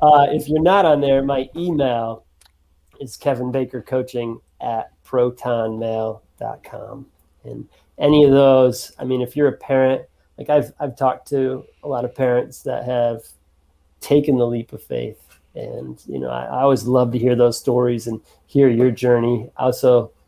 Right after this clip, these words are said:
you know, obviously I, I work with parents that are looking to, um, take that leap of faith.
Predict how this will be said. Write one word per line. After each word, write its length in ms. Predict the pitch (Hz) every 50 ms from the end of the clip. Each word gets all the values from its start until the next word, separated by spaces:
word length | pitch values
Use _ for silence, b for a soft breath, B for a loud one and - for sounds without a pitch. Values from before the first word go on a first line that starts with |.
| _ _ -
you 60 | -
know, 100 | - 113
obviously 320 | 113 117 113 110 - - 131
I, 80 | 117 113
I 140 | - - 120
work 300 | 120 117 131 135 127 -
with 160 | 131 120 -
parents 380 | - 120 117 117 120 123 - -
that 320 | 131 120 113 113 107 b b b b b b b b b b b -
are 120 | - 127 127
looking 440 | 127 131 135 135 - 135 131 127 117
to, 640 | - - - 139 135 131 131 139 - - 139 B B B B B _ _ _ _ -
um, 300 | - - - - - 123 -
take 240 | - - 151 147 147
that 200 | - 139 - -
leap 160 | - 135 135
of 80 | - 117
faith. 260 | - - 131 - 147